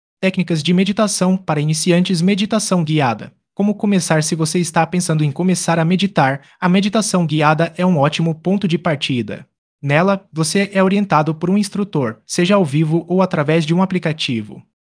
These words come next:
Isso pode ajudar a reduzir a ansiedade que muitos sentem ao tentar meditar sozinhos. Para começar, encontre um lugar tranquilo. Sente-se confortavelmente e escolha uma meditação guiada de cinco a dez minutos.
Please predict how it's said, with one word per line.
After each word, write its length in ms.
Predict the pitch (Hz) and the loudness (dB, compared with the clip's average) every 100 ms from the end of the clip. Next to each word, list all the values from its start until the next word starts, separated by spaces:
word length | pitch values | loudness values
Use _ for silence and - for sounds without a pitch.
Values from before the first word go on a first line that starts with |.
| - | -4
Isso 220 | 180 196 | -2 -2
pode 240 | 160 202 208 | 0 0 2
ajudar 340 | 196 156 151 | 2 2 2
a 40 | 147 | 2
reduzir 460 | 185 214 160 180 | 0 0 0 2
a 60 | 180 | 2
ansiedade 540 | 175 170 135 139 156 | 0 -2 0 0 0
que 120 | 180 | -2
muitos 380 | 139 143 185 190 | -2 -2 -2 -4
sentem 360 | - 185 180 180 | 0 0 0 -2
ao 100 | 180 | -2
tentar 340 | 180 156 147 | -2 0 0
meditar 380 | 160 202 165 156 | 0 0 0 0
sozinhos. 800 | - 160 131 127 104 - - - _ _ - | 0 -2 -2 -4 -6 -8 -10 -12 _ _ -4
Para 140 | 147 | -4
começar, 560 | 185 190 - 156 135 - | -2 -4 0 0 -2 -6
encontre 380 | 139 170 156 151 | -6 -4 -2 0
um 60 | |
lugar 240 | 147 147 135 | -2 -2 -2
tranquilo. 600 | 147 151 147 120 110 113 _ _ _ - | -4 -4 -2 -4 -4 -12 _ _ _ -2
Sente-se 380 | 185 185 208 | 0 0 -2
confortavelmente 1080 | 190 190 202 190 208 202 208 185 185 180 170 | -2 -4 -2 -2 0 0 2 2 0 0 -4
e 60 | 165 | -4
escolha 360 | 156 - 180 185 | -6 -2 -2 0
uma 120 | 180 | 0
meditação 640 | 170 175 185 190 - 185 | 0 -2 -2 -4 0 0
guiada 320 | 175 143 123 139 | 0 0 0 -2
de 100 | 165 | -4
cinco 320 | - 196 202 | -2 -2 -2
a 40 | |
dez 280 | 156 131 135 | 0 -2 -2
minutos. 760 | 131 139 135 110 - - - | -4 -2 -2 -4 -10 -14 -14